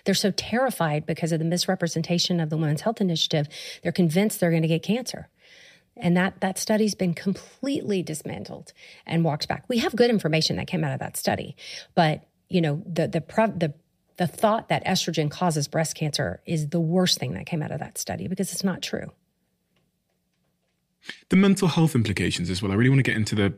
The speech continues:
Speaker 2: the
Speaker 1: Mm-hmm.
Speaker 2: hormone replacement therapy and all that stuff, but the mental health, um, implications for women. Do we see an increase in depression and those, and the consequences of depression, I guess?
Speaker 1: Depression, anxiety,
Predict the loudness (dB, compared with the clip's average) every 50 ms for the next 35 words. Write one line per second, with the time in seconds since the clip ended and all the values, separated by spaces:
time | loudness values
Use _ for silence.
0 | -4 _ 2 4 4 4 4 4 4 4 6 4 4 2 2 0 0 0 0 -2
1 | -2 -2 0 0 0 0 0 0 -2 -4 -6 -2 -2 -2 -2 -2 -6 -8 -8 -10
2 | 0 4 6 6 6 6 6 6 6 6 6 6 6 4 2 -4 -12 -16 _ _
3 | 0 2 2 4 4 4 4 4 2 4 4 4 4 2 0 0 2 2 4 4
4 | 4 4 4 4 6 6 6 6 6 4 4 4 4 4 4 4 4 4 4 4
5 | 4 4 4 4 4 4 4 2 -2 -2 2 2 4 6 6 6 4 4 2 0
6 | -6 -16 -20 _ _ _ _ _ _ _ _ _ _ _ _ _ -2 -2 0 0
7 | 0 0 0 0 0 0 2 2 4 4 4 4 2 2 0 -4 -6 -8 -10 _
8 | _ _ 0 0 0 2 0 0 -2 -2 0 -2 -2 -2 0 -2 -2 -2 -2 -4
9 | -4 -2 -2 -2 -2 -4 -4 -4 -4 -6 -6 -4 -6 0 0 2 2 2 0 0
10 | 0 0 0 -2 -2 0 0 0 2 2 2 2 2 0 0 0 -2 -2 -4 -8